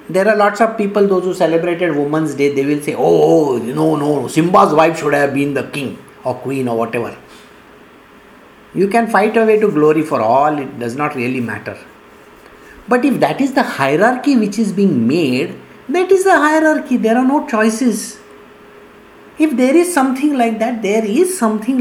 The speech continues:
like that. What can you do about it? We praise the sun and then we look at the moon.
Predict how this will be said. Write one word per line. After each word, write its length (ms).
like 140
that. 260
What 300
can 160
you 120
do 140
about 480
it? 180
We 340
praise 380
the 180
sun 360
and 200
then 180
we 80
look 120
at 160
the 200
moon. 240